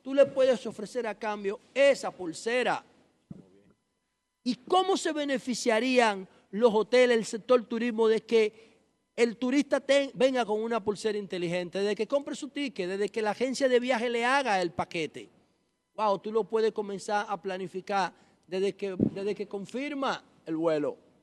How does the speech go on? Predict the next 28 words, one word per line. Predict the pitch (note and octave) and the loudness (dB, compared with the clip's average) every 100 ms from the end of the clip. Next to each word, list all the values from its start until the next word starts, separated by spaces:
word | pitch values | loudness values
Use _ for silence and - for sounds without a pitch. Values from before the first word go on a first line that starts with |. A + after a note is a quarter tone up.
| _ _ _ _ _ - | _ _ _ _ _ -6
Y | B3+ | -2
tú | D4+ C#4 | 0 2
sabes | D4+ D4 C#4 C4 | 4 6 6 6
diariamente | C4+ C#4 B3+ B3 C4 B3+ B3 | 4 4 2 2 0 0 -4
cuántos | - A#3+ C#4 C#4+ C4 B3+ | -2 0 0 0 -4 -6
turistas | B3 A#3+ C4+ B3 | -6 -6 -4 -2
van | G#3 A3 | -2 -2
a | A3+ | -2
llegar | A3 G#3 G#3+ G#3 F#3 _ _ _ _ - | -2 0 0 0 -2 _ _ _ _ -14
a | F3+ | -10
tu | G3 | -6
país, | G#3+ A#3+ A#3+ | 0 0 0
tú | B3 | -4
sabes | - C4 C4 | -2 0 2
a | A#3+ | 0
qué | B3 | -2
hora | B3 | -2
cogió | B3 G#3+ G#3+ | -2 -2 0
el | A3 | -2
vuelo, | G3+ A#3 G#3+ F#3 | 0 0 -2 -2
cómo | A3+ A#3 | -2 0
lo | B3 | -2
vas | A3+ A3 | -2 -2
a | |
esperar | A3+ - G3+ G#3+ | -4 -4 -6 -6
en | G#3+ | -4
el | |
aeropuerto, | G#3 F#3+ E3 F#3 G#3+ F#3+ D3+ | -4 -6 -8 -6 -6 -8 -12